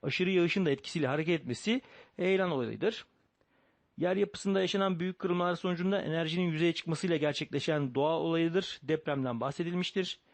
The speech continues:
Aşırı yağışların etkisiyle meydana gelerek kısa sürede ciddi boyutlarda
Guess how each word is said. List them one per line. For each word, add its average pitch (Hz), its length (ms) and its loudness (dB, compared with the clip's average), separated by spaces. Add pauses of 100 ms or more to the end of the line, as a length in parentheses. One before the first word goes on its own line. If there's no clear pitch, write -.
(420)
Aşırı 180 280 0
yağışların 190 400 2
etkisiyle 180 560 0
meydana 156 380 0
gelerek 165 460 2 (200)
kısa - 180 -2
sürede 160 320 2
ciddi 156 340 -4
boyutlarda 160 580 0